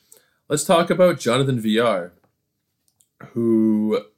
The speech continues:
is a very polarizing fantasy player. Some people love him, some people hate him. And he has had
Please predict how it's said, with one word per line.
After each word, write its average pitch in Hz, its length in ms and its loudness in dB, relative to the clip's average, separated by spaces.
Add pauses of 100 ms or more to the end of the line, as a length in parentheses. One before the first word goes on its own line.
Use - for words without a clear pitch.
is 117 120 -4
a 110 80 0
very 160 280 2
polarizing 107 760 -2
fantasy 101 420 -10
player. 87 360 -8
Some - 140 -12
people 139 260 -6
love 92 180 -8
him, 98 100 -20
some 101 120 -16
people 107 220 -12
hate 95 240 -10
him. 90 200 -16 (720)
And 113 140 -10
he 127 100 -4
has 208 260 -4
had 131 380 -2